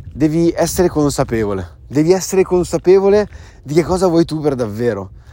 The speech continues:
Perché abbiamo paura della criti-, della, della critica e dei giudizi, quindi? Abbiamo capito da questo, mm, da questo podcast. Perché non siamo consapevoli di che cosa vogliamo noi per davvero.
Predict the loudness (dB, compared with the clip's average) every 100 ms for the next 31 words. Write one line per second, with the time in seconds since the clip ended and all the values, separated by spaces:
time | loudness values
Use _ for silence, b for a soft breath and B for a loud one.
0 | b b b b b 0 0 2 2 2
1 | 2 0 0 0 0 -2 -4 -4 -2 -4
2 | -4 -4 -4 -2 -6 -4 -8 -6 -6 -6
3 | -6 -8 -8 -10 -12 -8 -8 -8 -10 -14
4 | b b b -2 -2 -2 -6 -4 -4 -4
5 | -4 0 2 2 -6 -16 -16 -10 -6 -4
6 | -4 -6 -6 -6 0 0 0 -6 -10 -10
7 | -12 B B B -6 0 2 4 2 0
8 | 0 0 0 -2 -2 -2 -2 -6 -6 -2
9 | -2 0 0 -2 -6 B B B -4 0
10 | 0 0 0 0 0 2 2 2 0 0
11 | -2 -2 -4 -4 -2 -2 -4